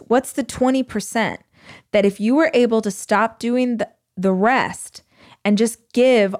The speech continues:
all your effort to the twenty percent, your results would explode. Your results would explode. 'Cause if twenty percent of effort gives you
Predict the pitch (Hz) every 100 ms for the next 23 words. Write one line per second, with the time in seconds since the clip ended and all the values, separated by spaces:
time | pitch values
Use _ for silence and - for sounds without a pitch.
0 | - 208 233 254 247 - 208 214 - 196
1 | 190 - 196 185 196 - 247 208 180 _
2 | _ _ - 202 202 196 220 220 220 190
3 | 175 - - 175 117 - _ _ _ _
4 | _ _ _ 202 196 196 190 202 220 240
5 | - - 202 185 - - - 180 170 143
6 | - - _ _ _ _ _ _ _ _
7 | _ - 208 190 - 254 285 330 285 262
8 | 262 226 - 202 - 170 - 180 175